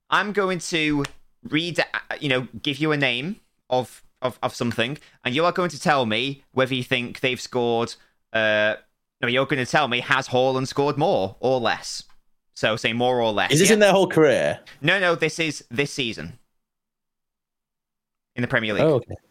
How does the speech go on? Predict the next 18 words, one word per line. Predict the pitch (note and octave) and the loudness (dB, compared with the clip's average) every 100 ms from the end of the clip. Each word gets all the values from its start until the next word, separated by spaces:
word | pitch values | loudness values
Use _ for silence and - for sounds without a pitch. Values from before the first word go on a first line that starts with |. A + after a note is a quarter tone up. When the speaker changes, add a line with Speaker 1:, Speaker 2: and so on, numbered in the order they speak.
| _ | _
Speaker 1:
Premier | - E3+ | 0 2
Speaker 2:
Right, | - | 2
Speaker 1:
League | - | 0
goals. | D#2 | -2
Speaker 2:
okay. | - - | -2 0
Speaker 1:
Well, | - - - - | 0 0 -8 -8
if | G3 | -6
it's | A3+ B3+ | -4 -2
a | |
ret-, | A3 - - | -2 -2 -2
well, | F#3+ A2 - _ _ _ | 0 0 -6 _ _ _
if | F3+ | -4
it's | G3+ - - E3 | -4 -4 -6 -4
a | E3 D#3+ C3+ - _ _ _ | -2 -4 -6 -8 _ _ _
club, | - G3+ E3 E3 - - _ _ _ - | -4 0 2 2 -2 -12 _ _ _ -10
it's | D3 | -10
this | - C#3+ - | -4 -4 -2
season. | C#3+ B2 A2+ F#2+ F#2 | -6 -4 -4 -6 -6